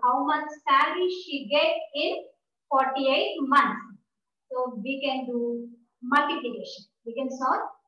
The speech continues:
multiplication. Nine thousand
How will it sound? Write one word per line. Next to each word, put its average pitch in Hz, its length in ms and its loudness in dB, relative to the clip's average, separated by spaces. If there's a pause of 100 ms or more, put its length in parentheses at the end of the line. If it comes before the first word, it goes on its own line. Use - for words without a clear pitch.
(140)
multiplication. 233 800 -8 (4000)
Nine 254 340 -4
thousand 247 720 0